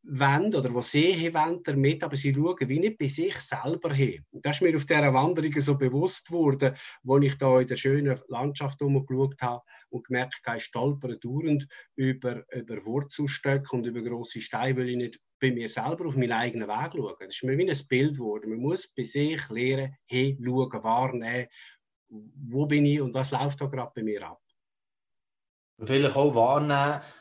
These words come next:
Speaker 2: wie reagiere ich denn? Was habe ich für Verhaltensmuster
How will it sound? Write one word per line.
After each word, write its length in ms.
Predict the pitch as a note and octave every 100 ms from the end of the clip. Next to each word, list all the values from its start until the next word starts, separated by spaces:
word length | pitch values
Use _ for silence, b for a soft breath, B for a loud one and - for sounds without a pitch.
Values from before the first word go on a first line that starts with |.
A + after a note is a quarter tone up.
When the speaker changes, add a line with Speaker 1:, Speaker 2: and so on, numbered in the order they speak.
| B -
Speaker 2:
wie 480 | A2+ A2+ B2+ D3
reagiere 800 | D#3+ C#3+ B2 G#2+ G#2+ A#2+ D#3 D#3 D#3
ich 140 | D3+
denn? 160 | D3 A#2
Was 140 | A2
habe 180 | B2 C3
ich 40 |
für 100 | A#2
Verhaltensmuster 1200 | A2 A2 G2+ G#2 D#3+ E3+ D#3+ D#3+ D#3+ D#3+ - E3